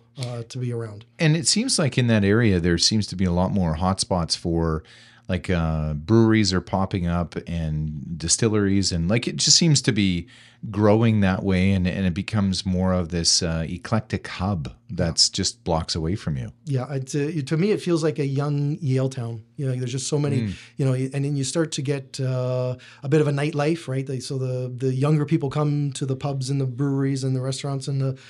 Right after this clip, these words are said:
Speaker 1: you know, all the wineries and all the stuff that's down there. You get tourists in there, so it's just, it's, it's pure vibrancy, right? It's, it's energy. Um, we're now back to having live music,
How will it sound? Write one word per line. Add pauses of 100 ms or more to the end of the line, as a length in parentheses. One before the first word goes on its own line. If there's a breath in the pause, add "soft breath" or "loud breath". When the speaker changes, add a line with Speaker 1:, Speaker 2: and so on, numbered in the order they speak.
(320 loud breath)
Speaker 1:
you
know,
all
the
wineries
and
all
the
stuff
that's
down
there.
You
get
tourists
in
there,
so
it's
just,
it's,
it's (360)
pure
vibrancy,
right?
It's,
it's
energy. (380 loud breath)
Um,
we're
now
back
to
having
live
music,